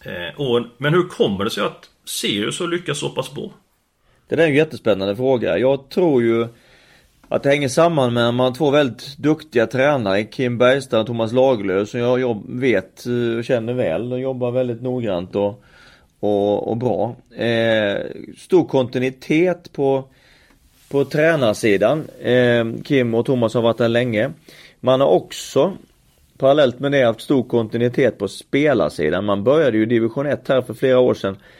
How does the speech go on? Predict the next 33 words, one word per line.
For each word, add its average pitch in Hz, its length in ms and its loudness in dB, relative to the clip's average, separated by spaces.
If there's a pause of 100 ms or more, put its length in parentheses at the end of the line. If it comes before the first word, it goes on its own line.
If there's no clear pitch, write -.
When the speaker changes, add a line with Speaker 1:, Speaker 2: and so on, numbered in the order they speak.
(440)
Speaker 2:
Och, 131 360 -2
eh, 110 420 2 (640)
f-, - 160 -20
ganska 151 500 0
många 151 300 2
av 110 60 0
de 165 220 0
spelarna 123 560 2
är 107 40 0
kvar 135 560 0
i 131 100 -4
laget 107 500 2
och 113 100 2
i 113 40 -2
truppen 113 460 -2
idag. 104 360 0
Och 120 320 0 (640)
man 139 140 2
har 165 80 2
fått 185 140 0
spela 156 340 4
ihop 160 360 4
sig. 160 440 4
Man 127 180 0
har 123 100 4
fått, 123 340 0
eh, 120 160 4
man 131 160 2
har 139 120 4
blivit, 127 500 0
eh, 113 80 4 (1000)
väldigt 156 200 2
samspelta. 151 720 0